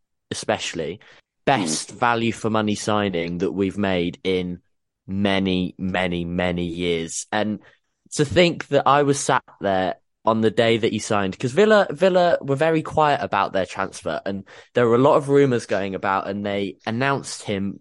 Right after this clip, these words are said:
Speaker 1: via YouTube video. I remember this, and I remember the day, and I remember just how upset I was that it
Speaker 2: <laughs>
Speaker 1: wasn't Joe Bryan walking out and it was John McGinn instead, 'cause it was between those two.
Speaker 2: Yes, yes, I remember
Speaker 1: It was
Speaker 2: that
Speaker 1: between
Speaker 2: now, yeah.
Speaker 1: those two players, and I remember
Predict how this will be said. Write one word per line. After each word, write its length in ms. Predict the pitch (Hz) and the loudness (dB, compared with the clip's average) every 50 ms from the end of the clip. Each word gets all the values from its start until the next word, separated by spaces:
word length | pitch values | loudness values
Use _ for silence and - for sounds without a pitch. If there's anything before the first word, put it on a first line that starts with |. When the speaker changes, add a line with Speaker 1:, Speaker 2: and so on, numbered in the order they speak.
| _ _ | _ _
Speaker 1:
via 440 | 98 95 117 107 107 107 107 101 101 | -8 -2 0 2 2 2 2 2 0
YouTube 560 | 98 92 98 110 110 107 - - 98 92 76 | 0 -2 -2 -4 -4 -4 -4 -6 -6 -6 -6
video. 360 | - 92 87 87 87 85 82 | -4 -6 -4 -2 -2 -2 0
I 80 | 85 92 | 0 0
remember 440 | 95 98 92 104 113 131 143 127 113 | -2 -2 -4 -4 -2 -2 -2 -2 -2
this, 200 | 85 87 - - | -4 -6 -8 -8
and 80 | 101 87 | -8 -8
I 40 | 90 | -6
remember 280 | 95 104 123 147 147 | -4 -4 -2 -2 -2
the 100 | 135 127 | -4 -6
day, 360 | 107 - 95 85 80 80 78 _ - - _ _ _ _ _ _ - | -6 -4 -4 -4 -4 -6 -8 _ -18 -20 _ _ _ _ _ _ -4
and 240 | 110 110 107 110 - _ _ _ _ _ _ - | -2 -2 -2 -4 -6 _ _ _ _ _ _ -2
I 200 | - 117 120 123 | 2 2 2 2
remember 560 | 123 120 120 120 127 127 127 123 113 107 104 | 2 0 0 0 0 0 0 -2 0 -2 -4
just 540 | - _ - - 156 143 131 139 - - - | -4 _ -4 -2 -2 -2 -2 -4 -8 -12 -4
how 200 | - 151 147 147 | 0 0 2 2
upset 500 | 147 - - - - - 123 107 - - | 2 0 -2 -6 -4 -4 -4 -4 -4 -6
I 120 | 92 85 | -6 -6
was 480 | 85 80 80 80 78 82 104 110 - - _ _ _ _ _ _ _ _ - - - | -4 -4 -6 -6 -4 -6 -6 -8 -10 -20 _ _ _ _ _ _ _ _ -18 -4 -4
that 100 | 107 95 | 2 4
it 160 | 214 - 101 | 4 4 6
Speaker 2:
<laughs> 0 | |
Speaker 1:
wasn't 400 | 107 - - - 117 117 113 95 | 6 6 6 6 4 2 -4 -4
Joe 260 | - 127 120 117 117 | -2 0 2 2 2
Bryan 540 | 110 92 117 113 110 110 104 98 95 92 92 | 0 0 2 2 2 4 2 2 0 0 0
walking 420 | 90 92 90 87 - - 90 87 | 0 0 0 0 -2 -8 -6 -4
out 280 | 85 85 87 - - _ _ _ _ - | -4 -4 -4 -4 -6 _ _ _ _ -2
and 100 | 104 101 | 0 0
it 80 | 101 - | 2 0
was 160 | 104 104 - | 0 -2 -4
John 300 | - 110 107 101 101 98 | 0 2 2 2 4 2
McGinn 320 | 98 95 85 104 92 85 | 0 0 2 0 0 0
instead, 500 | 95 87 - - - 104 90 87 - - | -2 -6 -6 -4 -2 -2 -2 -2 -4 -6
'cause 160 | - 139 110 | -4 -2 0
it 120 | 135 151 135 | 0 2 2
was 140 | 156 143 135 | 2 0 2
between 440 | - 156 - - - 185 185 180 175 | -2 -2 -2 2 4 4 4 4 2
those 320 | 160 143 127 123 - - - | 2 2 2 2 0 -4 -8
two. 120 | - 98 | -4 -2
Speaker 2:
Yes, 720 | 117 131 - 143 156 160 180 190 180 - - - - - 135 | 0 6 6 8 8 8 6 6 4 2 0 2 2 4 6
yes, 400 | 143 147 160 170 175 - - - | 6 6 6 6 4 0 -2 -2
I 40 | 151 | -2
remember 180 | 143 131 131 | 0 2 6
Speaker 1:
It 120 | 139 143 143 | 6 8 8
was 120 | 156 175 | 6 2
Speaker 2:
that 180 | 120 101 - - | 4 2 2 2
Speaker 1:
between 260 | - 180 190 208 208 | 6 6 6 6 8
Speaker 2:
now, 60 | 202 | 8
yeah. 60 | 202 | 8
Speaker 1:
those 160 | 196 185 - | 8 6 4
two 160 | - - 190 180 | 2 -2 -2 -2
players, 500 | - 196 185 175 160 135 110 107 - - | 0 2 2 4 4 4 4 2 -2 -2
and 220 | - 135 139 143 | -2 0 2 2
I 120 | 143 147 | 2 2
remember 720 | 151 147 151 151 151 151 151 147 143 135 117 110 104 - | 2 2 0 0 0 0 0 0 -2 -2 -2 -2 -2 -2